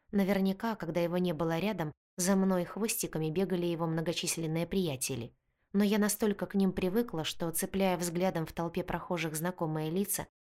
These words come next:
не обращала на них никакого внимания. «Я боялся, что ты сломаешься. Совсем сломаешься.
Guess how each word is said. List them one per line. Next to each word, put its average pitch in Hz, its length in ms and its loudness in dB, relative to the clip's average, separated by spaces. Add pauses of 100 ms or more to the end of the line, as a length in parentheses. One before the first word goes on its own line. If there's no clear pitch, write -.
не 208 140 4
обращала 202 480 2
на 190 120 2
них 185 260 -2 (220)
никакого 190 520 -2
внимания. 143 640 -4 (760)
«Я 214 180 2
боялся, 220 520 2
что 202 160 -4
ты 214 120 -2
сломаешься. 190 800 0 (360)
Совсем 233 480 0
сломаешься. 160 800 0